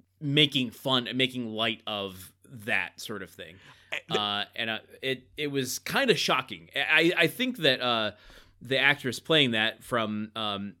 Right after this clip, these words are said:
Speaker 1: Men in Black, uh,
Speaker 2: Mm-hmm.
Speaker 1: hold on a second, the wife of, um, former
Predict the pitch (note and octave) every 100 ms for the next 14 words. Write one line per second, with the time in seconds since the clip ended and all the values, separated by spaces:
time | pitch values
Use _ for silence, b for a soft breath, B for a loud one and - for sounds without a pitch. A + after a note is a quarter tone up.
0 | _ C3 A#2+ A2 G2 G2+ G2 A2 - G#2
1 | G2+ C#3 G#2+ G2 - G#2 D#2 D#2+ G2+ F#2
2 | G2 _ _ _ _ _ _ _ G2+ G2
3 | G#2+ G2+ - - G2 F#2+ F2+ - G2+ F#2+
4 | F#2 F#2 E2+ _ _ - _ _ _ _
5 | - - - - - - D#3+ D3 C3+ C3